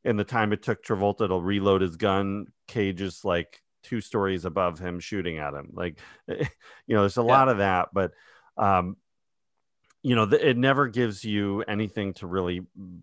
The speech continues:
Speaker 1: bite down on about, like, logic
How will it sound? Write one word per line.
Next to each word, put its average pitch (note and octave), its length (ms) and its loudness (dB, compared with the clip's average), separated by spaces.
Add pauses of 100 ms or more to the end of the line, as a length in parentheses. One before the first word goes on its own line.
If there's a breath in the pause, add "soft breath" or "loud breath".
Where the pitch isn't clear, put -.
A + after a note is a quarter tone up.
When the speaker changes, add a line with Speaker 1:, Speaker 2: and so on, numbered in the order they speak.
(120)
Speaker 1:
bite G2+ 240 2
down F#2+ 320 2
on E2 260 0
about, D#2+ 320 -2
like, D2+ 300 -6 (1040)
logic D#2 500 -4